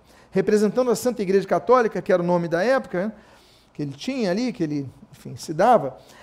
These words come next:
é superior ao Papa em questões de fé. O Papa, por ser humano, semelhante a nós,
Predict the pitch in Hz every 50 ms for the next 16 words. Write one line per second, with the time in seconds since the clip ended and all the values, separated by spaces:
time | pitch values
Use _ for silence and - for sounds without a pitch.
0 | - - - 277 311 311 - - 262 196 269 254 233 220 240 262 294 277 262 -
1 | - 247 269 262 262 254 220 226 196 - - 202 196 165 156 - - 160 156 147
2 | - - - _ _ _ _ _ _ _ _ _ _ _ - - 233 226 - 269
3 | 311 330 294 - - 196 - 240 214 - - 277 302 349 370 359 302 254 226 233
4 | 262 294 285 - - _ _ _ _ _ _ _ _ _ _ - - - 254 247
5 | 254 254 311 359 330 359 302 247 202 202 196 180 156 - - - -